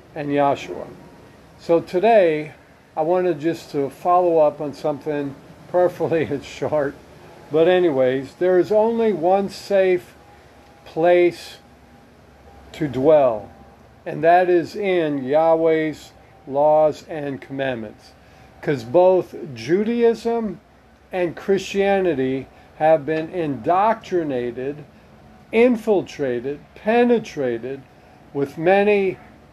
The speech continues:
uh, sun god traditions and customs that violate Yah's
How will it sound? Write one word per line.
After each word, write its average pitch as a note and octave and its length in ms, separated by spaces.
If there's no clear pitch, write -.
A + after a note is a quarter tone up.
uh, C#3 300
sun G3+ 760
god F#3 540
traditions C#3+ 920
and E3 240
customs C#3 840
that C#3 200
violate G3+ 960
Yah's E3+ 680